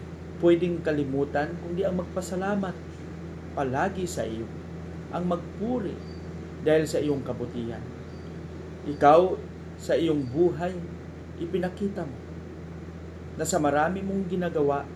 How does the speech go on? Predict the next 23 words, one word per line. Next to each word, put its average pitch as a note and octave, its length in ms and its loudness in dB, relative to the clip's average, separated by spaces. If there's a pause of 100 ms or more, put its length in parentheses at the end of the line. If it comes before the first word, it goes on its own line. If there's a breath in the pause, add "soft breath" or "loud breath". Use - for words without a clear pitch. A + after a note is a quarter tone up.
(840)
hindi C#3 160 -2
mo C#3+ 80 2
nakalimutang C3+ 640 -2
magpasalamat G3 800 -2
palagi E3 320 0
sa D3 240 -4
Ama B2 300 -6 (1200)
sa - 160 -2
lahat B2 360 2 (920)
ng B2 120 0
mga A2+ 240 -2
biyaya B2+ 540 4 (220)
at D3+ 120 -6
kabutihang D#3+ 680 0
ipinadama B2+ 560 -2
niya A#2+ 200 -2 (600)
sa - 160 -6
lahat A2+ 240 -2
ng D#3+ 140 -4 (100)
tao C3 300 -2 (1160)
at - 160 -4
sa B2+ 160 -2
iyo. G#2 200 -2